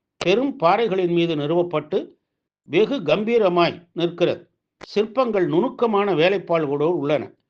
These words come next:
ஆறு படிகள் ஏறிச் சென்றால் அர்த்த மண்டபமும் கருவறையும் உள்ளன. சுமார்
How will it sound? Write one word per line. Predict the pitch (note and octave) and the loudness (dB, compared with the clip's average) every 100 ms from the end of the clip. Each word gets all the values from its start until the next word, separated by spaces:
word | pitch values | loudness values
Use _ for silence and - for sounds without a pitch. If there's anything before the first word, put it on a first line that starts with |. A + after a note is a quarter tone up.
| _ _ _ _ | _ _ _ _
ஆறு | - D#3+ G#3 F#3 | 0 4 4 2
படிகள் | F3 G3 G#3+ G3 | 0 -2 0 -2
ஏறிச் | C#3 F3 F3 - | 0 -2 -2 -6
சென்றால் | C#3 C3+ D#3 D#4+ _ _ _ _ | -6 -2 -2 -4 _ _ _ _
அர்த்த | D3+ G3 F3 | -4 0 0
மண்டபமும் | F3+ D#3 D3+ C3+ D3+ B3 - | 0 0 0 -2 -4 -6 -2
கருவறையும் | D3+ F#3+ F#3+ D3+ C#3+ G3+ | 0 2 2 0 -2 -4
உள்ளன. | C#3+ D3 F#2+ _ _ _ _ - | -2 -2 -2 _ _ _ _ -4
சுமார் | E3+ D#3+ | 0 0